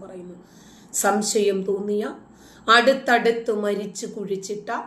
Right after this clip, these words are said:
എല്ലാ കബറുകളും ഞങ്ങൾ നോക്കിയപ്പോൾ ആ കബറുകളിലൊക്കെയും ഇതേ രൂപത്തിൽ മണ്ണിളകിയിരിക്കുന്നു, അതിനകത്ത് ബോഡികളില്ല. പോലീസ് ഉടനെ തന്നെ പ്രതികളുമായിട്ട് ശ്മശാനത്തിലെത്തുന്നു. സംശയമുള്ള കബറുകളൊക്കെ കുഴിച്ചു.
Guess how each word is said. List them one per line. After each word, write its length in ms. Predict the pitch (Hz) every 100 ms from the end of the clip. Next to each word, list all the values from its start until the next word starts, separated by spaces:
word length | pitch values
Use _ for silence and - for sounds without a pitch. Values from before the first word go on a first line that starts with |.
| - _ -
എല്ലാ 680 | 202 214 226 240 247 254 233
കബറുകളും 760 | 202 208 208 208 208 190 190 -
ഞങ്ങൾ 280 | 185 190 190
നോക്കിയപ്പോൾ 640 | 185 175 196 165 190 185 - _ - - _
ആ 140 | 202 196
കബറുകളിലൊക്കെയും 1080 | 208 185 190 190 190 190 190 214 208 202 -
ഇതേ 320 | 202 202 208
രൂപത്തിൽ 560 | 202 196 196 190 190 185
മണ്ണിളകിയിരിക്കുന്നു, 1040 | 185 185 190 196 202 185 196 190 185 185 220 - 214
അതിനകത്ത് 460 | 196 180 175 175
ബോഡികളില്ല. 800 | 185 180 185 175 185 180 190 - - - - - - - - - - - - -
പോലീസ് 340 | 196 202 196
ഉടനെ 340 | 202 185 196 190
തന്നെ 220 | 196 190
പ്രതികളുമായിട്ട് 840 | 190 196 180 190 196 185 185 175 185
ശ്മശാനത്തിലെത്തുന്നു. 1160 | - 190 - 202 196 185 185 185 190 208 - - - - - -
സംശയമുള്ള 920 | - 226 240 - 247 240 233 226 226
കബറുകളൊക്കെ 600 | 214 196 214 220 208 202
കുഴിച്ചു. 560 | 202 - 202 196 - 240